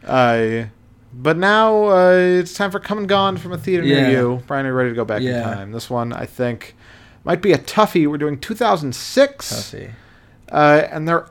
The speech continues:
Speaker 1: are three films
Speaker 2: Should
Speaker 1: that
Speaker 2: open a
Speaker 1: came out.
Speaker 2: taffy shop called Tuffy.
Speaker 1: Ooh.
Speaker 2: 'Cause they're tough to eat.
Speaker 1: Sure. I like taffy, though.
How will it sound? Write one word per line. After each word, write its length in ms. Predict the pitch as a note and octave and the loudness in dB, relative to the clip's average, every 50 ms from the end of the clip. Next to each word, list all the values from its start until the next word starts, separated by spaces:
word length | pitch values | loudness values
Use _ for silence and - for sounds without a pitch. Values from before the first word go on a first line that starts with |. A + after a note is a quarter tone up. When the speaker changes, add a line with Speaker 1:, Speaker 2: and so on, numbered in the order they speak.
| _ | _
Speaker 1:
are 300 | - E3 F#3+ G3+ A3 G#3+ | 2 4 6 6 6 4
three 480 | G3+ - - - - D3+ F3+ G#3 A3 G#3 | 2 0 -10 -18 -4 -2 -2 0 0 -4
films 840 | - - - B2 A2+ B2 C3+ C3+ C3+ B2 B2+ - - - - - - | -6 -4 -6 -6 -6 -6 -10 -14 -14 -14 -12 -12 -12 -12 -14 -16 -16
Speaker 2:
Should 160 | - - - | -12 -8 -8
Speaker 1:
that 60 | A#2+ | -8
Speaker 2:
open 160 | A#2+ A#2+ - | -6 -6 -8
a 40 | - | -8
Speaker 1:
came 100 | C3 C3 | -8 -8
out. 60 | C3+ | -8
Speaker 2:
taffy 320 | C3+ C3+ A2 A2+ A2+ - A2 | -8 -6 -6 -8 -8 -10 -12
shop 320 | G2 - - G2+ G#2 - _ | -12 -12 -10 -12 -12 -14 _
called 240 | - F#2 F2 _ _ | -18 -18 -18 _ _
Tuffy. 400 | - - G2+ F#2 - E2+ E2+ A2+ - _ - | -14 -14 -14 -14 -14 -18 -20 -20 -18 _ -8
Speaker 1:
Ooh. 640 | B2 D3 G3+ A#3 G#3+ C#3 A2 - - - - G#2+ - - _ _ _ _ _ _ _ | -6 -6 -6 -6 -8 -10 -10 -10 -12 -16 -18 -20 -20 -20 _ _ _ _ _ _ _
Speaker 2:
'Cause 160 | - - F2+ | -18 -14 -14
they're 80 | G2+ G2+ | -14 -14
tough 260 | - - A2+ G#2 - | -12 -12 -12 -14 -12
to 80 | - G2 | -14 -16
eat. 180 | G2 F#2 G2+ _ _ _ - | -14 -16 -18 _ _ _ -18
Speaker 1:
Sure. 300 | A#2+ - - - - - - _ _ _ | -18 -16 -16 -16 -18 -18 -20 _ _ _
I 60 | - | -10
like 200 | C#3+ - - C3 - | -8 -8 -8 -10 -12
taffy, 280 | - - - - - | -18 -18 -18 -20 -20
though. 240 | - - - - | -20 -20 -20 -20